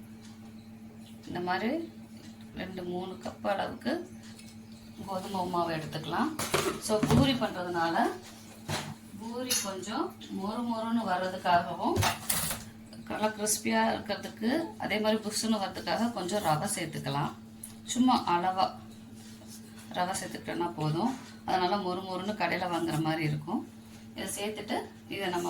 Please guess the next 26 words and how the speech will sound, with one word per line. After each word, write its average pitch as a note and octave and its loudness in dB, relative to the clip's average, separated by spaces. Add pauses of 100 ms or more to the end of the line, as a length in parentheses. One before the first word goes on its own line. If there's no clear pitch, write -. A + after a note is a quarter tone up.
வந்து F3 2
பிசைஞ்சு E3+ -2
வச்சுக்கலாம். D#3 2 (1120)
ஃப்ரெண்ட்ஸ், A3 6 (120)
இப்போ - 0
நம்ம F3 4
கொஞ்சம் G3 -2
கொஞ்சமா G3 4 (180)
தண்ணி F#3 0
விட்டு, F3 -2 (200)
ஏன்னா G3+ 4 (220)
நிறைய F#3 4
தண்ணி F#3+ 2
விட்டோம்னா F3+ 0
மாவு F3 6 (140)
கொல E3 4 (100)
கொலன்னு F3+ 2
ஆயிரும், A#3 2 (380)
பதம் F#3 8
கிடைக்காது. D#3+ 4 (360)
அதனால G3 6
கொஞ்சம் G3+ 2
கொஞ்சமா G#3 6 (120)
தண்ணி G3 8
விட்டு F3+ 0 (480)
மாவை G3+ 12